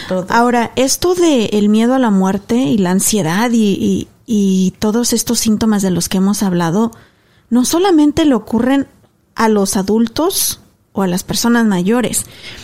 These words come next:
Speaker 2: Los niños también preguntan, y es muy importante que hablemos de eso porque papás y mamás,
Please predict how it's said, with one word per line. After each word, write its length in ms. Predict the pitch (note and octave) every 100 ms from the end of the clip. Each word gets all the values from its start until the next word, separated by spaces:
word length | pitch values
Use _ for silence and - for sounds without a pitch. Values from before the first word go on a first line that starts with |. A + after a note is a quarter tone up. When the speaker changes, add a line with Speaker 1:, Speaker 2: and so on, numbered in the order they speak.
| - - _ _ _ -
Speaker 2:
Los 220 | B3+ B3+
niños 340 | B3 C4+ F#4+ G#4+
también 340 | D4+ G#3+ A#3
preguntan, 580 | A#3 B3+ G#3+ C4 B3+ G3+
y 120 | A3+ A#3
es 120 | A3+
muy 360 | B3 D#4 F4+
importante 520 | E4+ C#4+ B3 A#3+ A#3+ C4
que 100 | A3
hablemos 360 | G3+ G3+ A3+
de 160 | G#3 F#3+
eso 220 | F#3+ A#3
porque 320 | G#3+ - G3+
papás 600 | - G3+ G3+ G#3+ A#3+ B3 -
y 100 | A3+
mamás, 640 | F#3+ F#3+ G#3+ A3+ - -